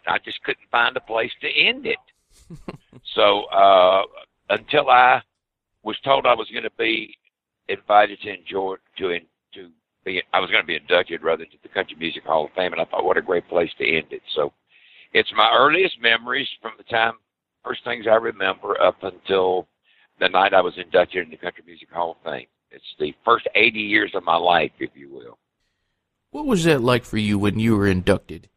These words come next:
Speaker 2: into the Country Music Hall of Fame?
Speaker 1: You know, I've been asked that quite a bit since then, and, and I, my standard answer is I cannot find a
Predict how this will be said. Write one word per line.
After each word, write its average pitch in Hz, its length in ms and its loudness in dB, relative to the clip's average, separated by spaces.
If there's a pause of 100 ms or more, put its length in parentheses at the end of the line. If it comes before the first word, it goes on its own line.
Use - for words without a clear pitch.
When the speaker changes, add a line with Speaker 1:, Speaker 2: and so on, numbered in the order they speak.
(160)
Speaker 2:
into 104 240 0
the 104 100 2
Country 110 320 -2
Music 98 320 -2
Hall 98 200 2
of 95 100 -2
Fame? 85 300 -16 (1300)
Speaker 1:
You 202 140 2
know, 214 80 4
I've 160 260 4
been 131 220 2
asked 117 440 0
that 107 300 4 (600)
quite 107 300 -2
a 73 40 -4
bit 92 360 0 (100)
since 92 220 -6 (120)
then, 87 340 -2
and, 80 160 -6 (140)
and 78 300 -6 (1000)
I, 120 320 4 (420)
my 120 240 0
standard 131 400 0
answer 110 400 -8
is 95 180 -6
I 98 200 -6 (100)
cannot 110 420 -4 (680)
find 98 460 0 (260)
a 76 340 -4